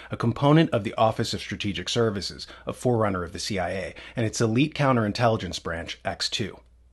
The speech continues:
Long story short, whenever you read China, think C I A drug front. Whenever you see the F B I's James Comey on the board of directors of H S B C, know what that means.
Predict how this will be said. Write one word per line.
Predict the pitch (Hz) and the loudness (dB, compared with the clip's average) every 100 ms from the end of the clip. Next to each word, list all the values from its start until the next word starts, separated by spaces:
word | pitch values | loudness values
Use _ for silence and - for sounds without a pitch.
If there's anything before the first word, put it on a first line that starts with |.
| _ _ _ - | _ _ _ 2
Long | 151 175 | 4 4
story | - 135 110 | 4 4 4
short, | - 90 82 - - _ | 0 -4 -6 -12 -20 _
whenever | 120 139 165 | 2 4 6
you | 196 143 | 6 6
read | 110 98 - - - - | 4 2 -4 -20 -20 -4
China, | - 135 120 80 73 - _ _ - | 2 4 4 2 -6 -12 _ _ -20
think | - 156 143 | 2 4 4
C | - 120 | 2 4
I | 101 | 4
A | 95 | 2
drug | 90 90 95 | -2 -4 -4
front. | - - - _ _ _ _ _ | -6 -10 -12 _ _ _ _ _
Whenever | 120 127 147 | 2 6 6
you | 190 165 | 6 6
see | - | 4
the | 104 104 | 2 2
F | 101 | 2
B | 104 | 2
I's | 98 95 | 2 2
James | - 104 98 | 0 0 -2
Comey | - 113 104 | -2 0 0
on | 92 | -2
the | 92 | -2
board | 104 95 | -2 -2
of | |
directors | 90 98 95 95 90 | -2 0 0 -2 -4
of | 92 | -4
H | 95 - | -4 -4
S | 92 - | -6 -6
B | 92 | -8
C, | 85 - 92 69 _ _ _ - | -8 -6 -8 -10 _ _ _ -4
know | 107 | 2
what | 139 143 | 4 4
that | 101 | 0
means. | 95 98 87 80 - | 0 -4 -6 -8 -10